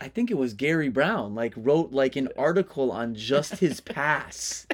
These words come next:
Speaker 1: Just his pass. Um, so, yeah,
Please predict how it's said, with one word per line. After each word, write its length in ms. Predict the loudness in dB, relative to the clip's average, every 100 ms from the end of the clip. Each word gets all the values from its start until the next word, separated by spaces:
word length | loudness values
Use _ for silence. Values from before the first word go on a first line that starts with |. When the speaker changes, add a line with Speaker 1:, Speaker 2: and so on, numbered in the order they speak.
| -4 -4 -6 _ -20 -14
Speaker 1:
Just 360 | 4 4 4 0
his 220 | -2 -2
pass. 720 | -4 0 0 -2 -6 -18 -20 -8
Um, 540 | -4 -2 -2 -4 -8 -12 _ _ _ _ _ _ _
so, 220 | -2 2
yeah, 300 | 4 2 0